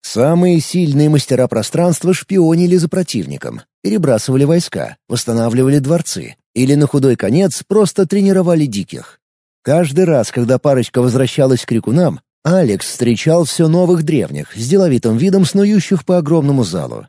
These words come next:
оперативно созданному Зобом внутри хором школы «Голос неба». Народ выкладывался на двести процентов, понимая, что сейчас идёт самая ответственная стадия,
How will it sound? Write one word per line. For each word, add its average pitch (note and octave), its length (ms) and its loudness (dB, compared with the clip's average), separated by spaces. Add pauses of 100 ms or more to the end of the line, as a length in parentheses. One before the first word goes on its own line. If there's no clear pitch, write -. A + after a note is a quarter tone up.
(220)
оперативно D3+ 680 2
созданному A#2+ 560 2
Зобом A#2+ 380 0
внутри C3+ 380 0
хором D#3 360 0
школы F#3 480 -2
«Голос F3+ 420 0
неба». C#2 440 -4 (680)
Народ A2 440 0
выкладывался D#3 680 0
на D#3+ 120 0
двести D3 360 0
процентов, C3 720 -4
понимая, A2 480 0
что - 260 -2
сейчас C#3+ 580 -2
идёт C#3 320 0
самая D#3+ 640 0
ответственная C#3 600 0
стадия, D2+ 520 -4